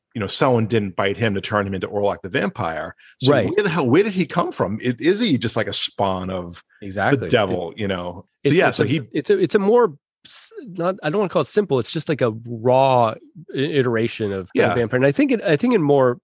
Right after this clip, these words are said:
Speaker 2: contemporary stuff, there's, there's been this idea that, like, the Nosferatu is sort of a, a earlier, like, a primate version of a vampire, right? In Buffy the Vampire Slayer, they do this too. There, there's this idea of, like, this, this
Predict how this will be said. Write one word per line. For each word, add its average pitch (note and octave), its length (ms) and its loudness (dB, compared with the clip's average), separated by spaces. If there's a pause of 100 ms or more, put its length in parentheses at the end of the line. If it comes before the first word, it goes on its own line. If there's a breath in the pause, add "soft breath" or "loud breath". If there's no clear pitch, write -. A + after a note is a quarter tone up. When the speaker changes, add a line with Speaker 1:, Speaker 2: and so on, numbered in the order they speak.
(140)
Speaker 2:
contemporary A#2 460 -4
stuff, G#2 240 -2 (340 loud breath)
there's, A2+ 300 2
there's F#3+ 140 4
been E3+ 160 2
this D3+ 160 4
idea B2 300 2
that, A2+ 180 -2
like, G#2+ 260 -6
the A#2 160 -2
Nosferatu A2+ 540 0
is F#2 80 -6
sort G#2+ 260 0
of G#2 60 0
a, F#2 280 -4
a F#2+ 360 -6
earlier, A#2 840 2
like, A2+ 160 0
a G2 60 -4
primate C#3 540 0
version D#3+ 420 2
of C#3 160 0
a D3 60 -2
vampire, E3 640 0
right? D#3 400 2
In C#3+ 100 6
Buffy A3 220 2
the - 20 2
Vampire D3+ 340 4
Slayer, G#2+ 200 0
they G#2 120 -2
do G#2+ 140 -2
this G2+ 140 -6
too. A2 180 4
There, G#2 140 2
there's A2+ 240 2
this A#2 160 2
idea A2+ 340 2
of, G#2+ 80 0
like, G#2 140 0
this, - 300 -4
this - 200 -6